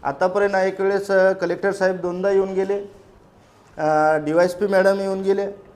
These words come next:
एसपी सर येऊन गेले, सीओ मॅडम येऊन गेल्या. आम्हाला जेव्हा गरज असेल त्या ठिकाणी प्रशासन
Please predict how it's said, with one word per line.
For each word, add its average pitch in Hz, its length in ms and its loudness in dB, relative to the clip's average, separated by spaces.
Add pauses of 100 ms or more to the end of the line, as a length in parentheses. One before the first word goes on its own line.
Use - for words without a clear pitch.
(560)
एसपी 151 360 0
सर 185 260 4
येऊन 185 240 2
गेले, 190 280 -2 (640)
सीओ 165 300 -2
मॅडम 190 320 2
येऊन 190 240 -2
गेल्या. 190 260 2 (460)
आम्हाला 202 380 2
जेव्हा 190 320 6
गरज 214 360 4
असेल 202 680 0
त्या 208 120 6
ठिकाणी 208 480 0
प्रशासन 190 540 -4